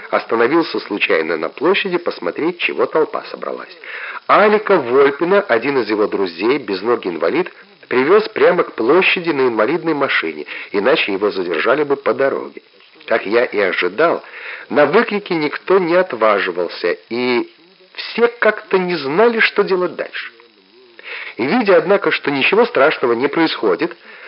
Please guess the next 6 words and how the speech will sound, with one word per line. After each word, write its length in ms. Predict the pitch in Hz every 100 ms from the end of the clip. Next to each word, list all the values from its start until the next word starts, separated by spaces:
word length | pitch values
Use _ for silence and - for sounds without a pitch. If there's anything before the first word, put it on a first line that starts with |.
| -
толпа 360 | - - - 226
постепенно 720 | 240 208 - 151 - 202 175
осмелела, 840 | 170 156 - 160 143 120 110 107 135 _ _ _ - - - -
стягивалась 600 | 190 190 170 170 156 -
к 100 | -
памятнику, 720 | 131 127 135 - 160 170